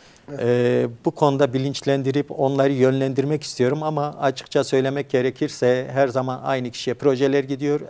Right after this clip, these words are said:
Speaker 2: aynı kişi istifade ediyor. İşkur'un paralı kurslarını da gerçekten faydalı olduğunu düşünmüyorum. Faydalı olsa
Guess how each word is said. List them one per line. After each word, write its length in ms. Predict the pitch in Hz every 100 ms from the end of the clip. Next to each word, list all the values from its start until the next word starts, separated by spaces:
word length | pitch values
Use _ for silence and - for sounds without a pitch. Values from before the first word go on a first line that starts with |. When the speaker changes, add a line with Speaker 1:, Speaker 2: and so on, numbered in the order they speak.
| - -
Speaker 2:
aynı 260 | 139 135
kişi 220 | 131 - 139
istifade 540 | 127 - 127 131 143
ediyor. 300 | 135 156 160 160 - - -
İşkur'un 580 | 151 - - 131 131 147
paralı 520 | - 123 127 143 147 - - _
kurslarını 560 | 120 117 - 123 143
da 60 | 131
gerçekten 560 | 120 139 135 123 - 139
faydalı 460 | - 117 117 120
olduğunu 720 | 143 127 123 123 127 135 147
düşünmüyorum. 680 | 113 117 156 151 123 120 156 - - - _
Faydalı 440 | 131 131 135 135
olsa 560 | 143 117 - 135 143